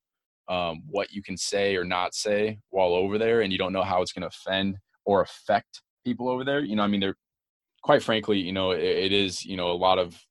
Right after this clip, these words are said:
it seems like, you know, a lot of the power is controlled by, you know, fear, and,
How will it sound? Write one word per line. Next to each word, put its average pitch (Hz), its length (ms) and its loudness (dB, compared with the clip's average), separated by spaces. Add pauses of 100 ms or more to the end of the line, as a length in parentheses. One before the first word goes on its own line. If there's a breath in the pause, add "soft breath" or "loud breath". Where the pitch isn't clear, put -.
(540)
it 104 120 -2
seems 110 280 0
like, 92 260 0
you 95 100 -10
know, 92 100 -2
a 90 180 -2
lot 98 220 0
of 98 40 0
the 92 80 -6
power 90 340 0
is 85 100 -4
controlled 87 380 -6
by, 82 280 -2
you 90 100 -14
know, 87 140 -12
fear, 98 460 -4 (120)
and, 85 320 -12